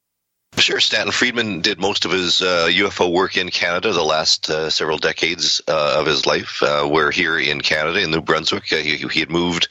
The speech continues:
to Fredericton to be, uh, uh, closer with his wife's family. And, I mean, he certainly traveled, uh, all around,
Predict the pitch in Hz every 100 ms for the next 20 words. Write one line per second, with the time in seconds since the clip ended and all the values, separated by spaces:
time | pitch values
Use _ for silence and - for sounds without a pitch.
0 | - - - - 78 - 82 80 - 87
1 | 82 76 78 78 73 73 69 67 - -
2 | 60 - - 85 - 80 76 64 67 73
3 | - - 82 87 92 - - _ _ -
4 | 95 95 98 95 95 95 92 - 107 90
5 | - 95 92 92 82 - 82 80 - 101
6 | 90 90 90 90 92 90